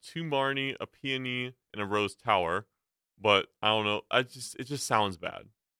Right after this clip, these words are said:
Or maybe even cut the bosses and add another Rose Tower and a Peony. But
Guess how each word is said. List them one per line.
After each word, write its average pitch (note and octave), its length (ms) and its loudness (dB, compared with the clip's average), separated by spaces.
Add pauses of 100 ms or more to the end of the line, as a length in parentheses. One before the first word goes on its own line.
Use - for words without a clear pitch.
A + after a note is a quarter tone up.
(160)
Or A#2 60 -6
maybe C3+ 160 2
even A2+ 160 -6
cut - 240 -6
the A#2 80 -4
bosses A2 580 2
and A2 160 -6
add F#2+ 240 0
another F#2+ 260 0
Rose F#2+ 200 0
Tower G2 340 2
and F2+ 140 -8
a F2 40 -10
Peony. G#2 440 -10 (880)
But F2+ 360 4